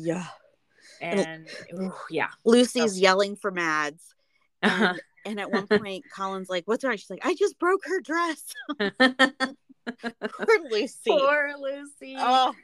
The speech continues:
Speaker 2: So Daisy is the one that has to deliver the bad news.
Speaker 1: I
Speaker 2: And
Speaker 1: think she
Speaker 2: Lauren
Speaker 1: did very well.
Speaker 2: Yeah, she did. And Lauren does seem disappointed, but she's
Speaker 1: Yeah.
Speaker 2: like, "It's okay. It's okay."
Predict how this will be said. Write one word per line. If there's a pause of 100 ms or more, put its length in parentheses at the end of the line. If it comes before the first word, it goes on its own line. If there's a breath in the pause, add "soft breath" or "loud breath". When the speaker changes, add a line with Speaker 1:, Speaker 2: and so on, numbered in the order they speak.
(460 loud breath)
Speaker 2:
So
Daisy
is
the
one
that
has
to
deliver
the
bad
news. (160)
Speaker 1:
I
Speaker 2:
And
Speaker 1:
think
she
Speaker 2:
Lauren
Speaker 1:
did
very
well. (300)
Speaker 2:
Yeah,
she
did. (300)
And
Lauren
does
seem
disappointed,
but
she's
Speaker 1:
Yeah.
Speaker 2:
like,
"It's
okay.
It's
okay."